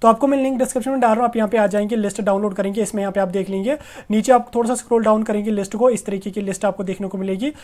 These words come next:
इसमें यहाँ पे आपको अपना नाम देखने को मिलेगा, उसके बाद यहाँ पे आपको अपना रोल नंबर, नाम अपना देखने को मिलेगा और यहाँ पे आपको अपना कोर्स देखने, कॉलेज देखने को मिलेगा, कौन सा कॉलेज आपको मिला है। जो कॉलेज यहाँ पे आपको मिला, आपको क्या काम कर लेना, आज से लेके यहाँ पे आप देख भी सकते हैं,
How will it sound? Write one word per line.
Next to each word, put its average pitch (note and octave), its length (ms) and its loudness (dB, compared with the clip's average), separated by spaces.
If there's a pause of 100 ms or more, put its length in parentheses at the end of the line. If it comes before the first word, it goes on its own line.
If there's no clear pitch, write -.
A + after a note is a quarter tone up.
(180)
इसमें A#3+ 240 0
यहाँ B3 120 4
पे B3 100 0
आपको A#3+ 240 4
अपना A#3 140 -2
नाम G#3 240 0
देखने G#3+ 240 -2
को A3 100 -4
मिलेगा, G#3 360 0 (300)
उसके G#3+ 180 -2
बाद A3 120 4
यहाँ G#3 160 2
पे G#3+ 140 0
आपको G#3+ 280 2
अपना G#3 280 -2
रोल G3 160 0
नंबर, A3+ 240 2 (100)
नाम G3 300 -2
अपना G3+ 180 0
देखने G3 240 -2
को G3+ 80 -8
मिलेगा G3+ 320 -2 (320)
और A3+ 100 4
यहाँ A#3+ 140 6
पे C4+ 100 4
आपको B3+ 220 4
अपना B3 160 0
कोर्स A3+ 260 0
देखने, A3+ 320 -2 (180)
कॉलेज A3+ 300 4
देखने G#3+ 240 0
को G#3+ 80 -4
मिलेगा, G#3 280 -2
कौन G#3+ 180 -4
सा G#3 120 -4
कॉलेज G3+ 300 0
आपको G3+ 200 0
मिला G3 200 -2
है। C4+ 140 0 (360)
जो B3+ 140 4
कॉलेज C4 300 4
यहाँ B3+ 140 0
पे A#3+ 80 2
आपको A#3+ 200 2
मिला, A3 180 2
आपको G#3 240 0
क्या A3 180 0
काम G#3 200 -2
कर G#3+ 140 -2
लेना, G#3 180 -2
आज A3+ 360 2
से B3+ 140 -4
लेके A3 280 0
यहाँ G3+ 200 -2
पे G3+ 80 -4
आप G3+ 100 2
देख G3+ 200 -2
भी G#3 100 -2
सकते F#3+ 280 -4
हैं, C#4+ 120 -2